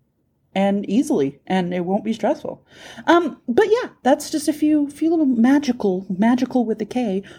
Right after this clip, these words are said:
practices that you can use to spring clean yourself, spring clean the inside of your brain, spring cleaning,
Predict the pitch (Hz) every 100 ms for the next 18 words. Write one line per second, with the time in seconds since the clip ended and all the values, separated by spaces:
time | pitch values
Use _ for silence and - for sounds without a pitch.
0 | _ 269 294 294 247 226 247 - _ 214
1 | 226 247 247 247 330 269 - - 214 214
2 | 208 _ _ - - 262 302 302 294 285
3 | 277 - 175 190 - - 220 175 - -
4 | - 185 240 330 359 - 277 269 240 185
5 | 196 226 220 196 190 170 139 - 160 208
6 | 240 254 294 247 - _ _ - - -
7 | 359 381 381 381 370 - 214 220 226 330
8 | 339 330 254 240 196 165 156 151